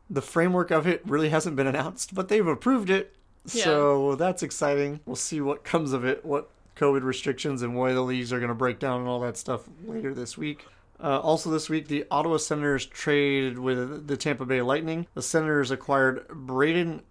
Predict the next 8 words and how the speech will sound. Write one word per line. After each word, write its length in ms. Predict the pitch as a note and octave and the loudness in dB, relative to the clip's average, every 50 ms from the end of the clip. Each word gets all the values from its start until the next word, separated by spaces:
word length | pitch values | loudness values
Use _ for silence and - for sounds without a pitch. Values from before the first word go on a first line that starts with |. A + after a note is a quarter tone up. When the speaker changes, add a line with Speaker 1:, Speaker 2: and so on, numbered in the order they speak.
| - - | -20 -20
Speaker 1:
Coburn, 640 | - - D#3 D#3 D#3 C#3+ C#3 C3 B2 B2 B2+ B2+ - - _ | -4 0 2 2 4 4 2 2 0 0 -4 -8 -12 -16 _
Cedric 560 | - - - - D3+ D3 - E3+ D#3 - - - | -14 -10 -4 -2 -2 0 0 -2 -6 -6 -10 -2
Paquette, 560 | - C4+ C4+ - - - D#3+ E3+ G#3+ - - _ _ _ _ | 0 0 0 0 -2 -2 0 0 0 -2 -8 _ _ _ _
and 160 | - C#3 C3+ | -4 -4 -2
a 40 | B2+ | -2
second 320 | A#2+ - - D#3 - - D3 | -2 -2 -2 -2 -2 -4 -4
round 300 | D#3 C#3 C3+ C3+ B2+ - | -2 0 0 0 -2 -4
pick 280 | - - C#3+ C3+ - - | -2 -2 -2 -2 -2 -8